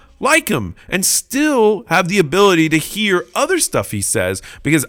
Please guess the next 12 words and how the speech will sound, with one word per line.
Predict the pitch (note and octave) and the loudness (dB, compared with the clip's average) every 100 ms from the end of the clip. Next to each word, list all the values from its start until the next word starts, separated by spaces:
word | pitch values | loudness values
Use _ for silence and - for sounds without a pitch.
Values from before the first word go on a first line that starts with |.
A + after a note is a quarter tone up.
| - | -2
I, | F3 G#3 G#3+ G3+ E3+ - _ | 0 2 2 2 -2 -8 _
I'm | - D4+ | 0 2
just | C#4 C4+ G#3+ | 2 -2 0
not | G3+ G#3 D3 | 0 0 -4
worried | B2 D3 E3 A#2 A#2 A#2+ - _ | 2 2 4 0 -2 -4 -10 _
that | - D#3 | 2 4
I'm | E3+ F3+ | 4 2
going | F3 F3 E3 | 0 0 -2
to | |
get, | C#3 D#3 C#3+ | 0 0 0
like, | D3 C3 - _ _ _ _ _ _ _ _ _ _ _ - - _ | -2 -2 -6 _ _ _ _ _ _ _ _ _ _ _ -20 -20 _
duped | G3 C4 C#4+ - - | 2 4 4 -2 -12